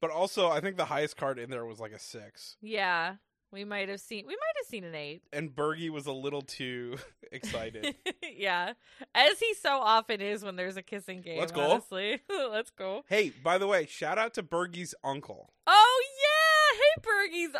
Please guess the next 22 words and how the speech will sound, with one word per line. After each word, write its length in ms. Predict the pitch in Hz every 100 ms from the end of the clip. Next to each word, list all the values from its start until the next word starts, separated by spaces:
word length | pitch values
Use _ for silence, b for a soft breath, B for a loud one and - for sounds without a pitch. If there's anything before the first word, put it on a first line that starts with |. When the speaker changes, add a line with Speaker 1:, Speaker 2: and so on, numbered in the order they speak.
| -
Speaker 2:
uncle. 460 | 262 277 302 320
Speaker 1:
I 260 | 311 320 -
don't 160 | 175 196
know 100 | 180
if 100 | 170
you're 100 | 156
listening, 680 | 139 160 - 123 110 104 117 _ _
but 360 | 147 139 135 -
shout 260 | - 208
out 180 | 240 254
to 100 | 254 196
Bergie's 400 | 165 202 202 156
uncle. 420 | 139 165 139 120
So, 460 | - 147 139 131 131 440 -
Speaker 2:
<laughs> 260 | - - -
Speaker 1:
if 120 | 403
you 60 | 190
guys 220 | 208 202
haven't 260 | 202 190 175
seen 280 | 185 170
on 200 | 147 147
our, 320 | 151 139 131